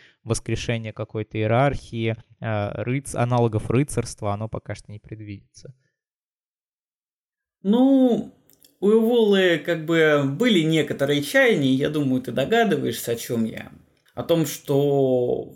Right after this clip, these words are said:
Speaker 2: фашизм должен был, так сказать, всё это спасти и прервать эту, этот спуск вниз. Но как бы, м, Эвола ошибался,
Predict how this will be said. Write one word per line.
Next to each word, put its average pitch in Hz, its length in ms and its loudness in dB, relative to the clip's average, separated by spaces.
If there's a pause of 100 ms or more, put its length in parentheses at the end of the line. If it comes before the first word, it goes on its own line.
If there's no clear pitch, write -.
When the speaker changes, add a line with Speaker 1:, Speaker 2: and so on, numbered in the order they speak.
Speaker 2:
фашизм 143 920 -4
должен 147 680 0
был, 143 560 -6
так 131 180 -4
сказать, 123 420 -6
всё - 220 -4
это 135 140 -4
спасти 131 680 -6 (520)
и 123 360 -8
прервать 135 580 -2
эту, - 320 -14 (400)
этот 117 260 -8
спуск - 380 -6
вниз. 135 440 -2 (440)
Но 220 520 2
как 175 280 -2
бы, 156 180 2
м, 117 680 -6
Эвола 156 400 2
ошибался, 190 880 -2